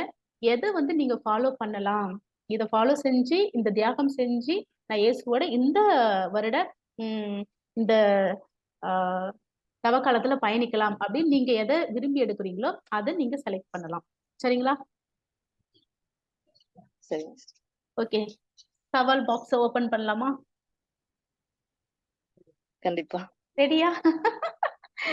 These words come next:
Speaker 1: ஓகே. So, மெய்ப்பெண் செய்தி ச-, தர சவால் பாக்ஸ் இது. ஓகேவா? எஸ்.
Speaker 2: ஆ, சரிங்க சிஸ்டர்.
Speaker 1: So,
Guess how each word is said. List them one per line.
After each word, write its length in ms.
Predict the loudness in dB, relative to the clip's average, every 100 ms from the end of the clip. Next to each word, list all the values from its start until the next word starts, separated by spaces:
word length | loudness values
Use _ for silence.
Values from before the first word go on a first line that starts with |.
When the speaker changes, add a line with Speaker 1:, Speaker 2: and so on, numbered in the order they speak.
| -2 0 2 2 0 0
Speaker 1:
ஓகே. 460 | 0 0 0 4 6 4 2 -2 -4 -12 _ _
So, 120 | 0 2
மெய்ப்பெண் 440 | 2 0 0 -6 -2
செய்தி 240 | -2 -2
ச-, 180 | -2 -2 -2 -4
தர 240 | -2 -2 0 0 0 -2
சவால் 380 | -2 2 2 2
பாக்ஸ் 360 | -2 -2 -6
இது. 180 | -8 -8 -16 _ _ -20 _ -8
ஓகேவா? 280 | -2 0 -2 -4 _ _ _ _ _ _ _ _ _ _ _ _ _ -16 -16 _ _ _ -8
எஸ். 180 | -4 0
Speaker 2:
ஆ, 80 | 0 0 -4
சரிங்க 340 | -4 -2 0 -2
சிஸ்டர். 300 | -4 -6 -4
Speaker 1:
So, 140 | -2